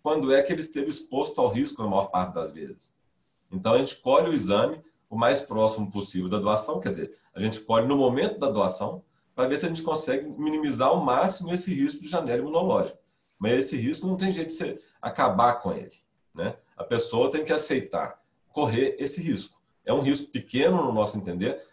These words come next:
Até hoje, nós não, não sabemos de nenhum caso que teve uma transmissão direta, doador-receptor, de doença infecciosa do tipo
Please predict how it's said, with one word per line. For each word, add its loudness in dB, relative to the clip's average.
Até -2
hoje, 2
nós 4
não, -4
não -2
sabemos 0
de -2
nenhum -2
caso 2
que -10
teve -6
uma -4
transmissão -2
direta, 0
doador-receptor, -2
de -6
doença 2
infecciosa 0
do -4
tipo -2